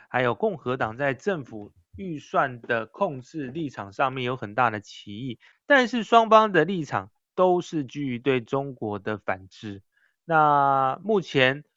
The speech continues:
就外界的评估来看，美债的违约几率是极低的，但是美债的危机反映的是民主党还有共和党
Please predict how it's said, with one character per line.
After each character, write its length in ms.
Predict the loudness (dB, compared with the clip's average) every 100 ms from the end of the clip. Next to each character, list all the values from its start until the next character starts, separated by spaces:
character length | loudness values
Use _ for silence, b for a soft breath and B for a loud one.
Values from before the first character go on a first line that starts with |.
| _
就 200 | 0 2
外 260 | 4 2 2
界 160 | -4
的 100 | -6
评 240 | -8 -10 -6
估 180 | -4
来 180 | -2 -2
看， 280 | -2 0 0 -2 _ _ _
美 240 | -2 -2
债 260 | 2 2 2
的 120 | 2
违 200 | 2 2
约 160 | 2 -2
几 340 | -2 -2 0
率 180 | 0 0
是 340 | 0 -2 -2 -4 _ _
极 360 | -18 -14 -14 -12
低 260 | -8 -8 -2
的， 200 | -2 -2 _ _ _ _
但 220 | -2 -2 -2
是 380 | -2 -2 -2 _ -4
美 260 | 0 0
债 340 | 4 4 4 2
的 320 | 0 0 0
危 320 | 0 0 0
机 320 | -6 -10 -10
反 300 | -6 -4 -4
映 100 | -6
的 120 | -8 -8
是 180 | -8
民 240 | -8 -8 -6
主 200 | -6 0
党 280 | 0 -2 b b b
还 100 | -2
有 120 | -2
共 240 | 2 2 2
和 280 | -2 -6 0
党 280 | 0 0